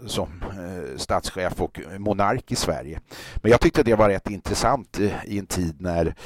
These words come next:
när, eh, kungahuset, eh, diskuteras allt mer och, eh, vi ser en, en vurm för det här, eh, i allt från då så kallad kolorerad skvallerpress till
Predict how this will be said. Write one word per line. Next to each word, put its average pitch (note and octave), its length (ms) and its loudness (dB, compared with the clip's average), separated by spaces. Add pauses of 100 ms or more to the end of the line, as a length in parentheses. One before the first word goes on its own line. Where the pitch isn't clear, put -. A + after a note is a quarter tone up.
(520)
när, F2+ 400 -6
eh, D#2+ 800 -10
kungahuset, F2 1000 -2
eh, E2 120 -6 (280)
diskuteras D#2 640 -6
allt D2+ 280 -8
mer B1+ 340 -12
och, - 440 -10
eh, A#1+ 440 -8 (160)
vi D#2+ 240 -10 (160)
ser D#2 340 -8
en, D#2 200 -14 (580)
en D#2+ 320 -10
vurm F#2+ 360 0
för F#2 180 -2
det F#2 60 0
här, E2 200 -2
eh, D#2+ 180 -4 (560)
i - 60 -18
allt E2+ 200 -12
från F2+ 320 2 (360)
då D#2+ 240 -6
så - 160 -4
kallad E2 460 -4 (160)
kolorerad F2+ 680 0
skvallerpress - 1120 -2
till D#2+ 360 -6